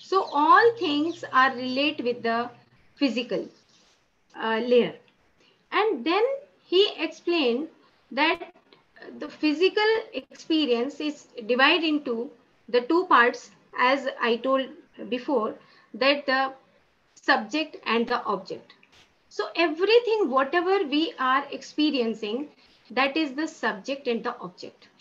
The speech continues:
Subject and object. And he explained that even the brain also,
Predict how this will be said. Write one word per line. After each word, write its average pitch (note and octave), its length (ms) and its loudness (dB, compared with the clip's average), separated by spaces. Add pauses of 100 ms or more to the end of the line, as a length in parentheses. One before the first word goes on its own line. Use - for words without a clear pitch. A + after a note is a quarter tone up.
(840)
Subject F#4+ 480 2
and G#4+ 180 2
object. C#4 640 0 (540)
And E4 240 0
he F#4+ 300 4
explained F4 600 -2
that C4 300 0
even D#4 300 -2
the D#4 80 -2
brain C4 460 2
also, G3 580 -4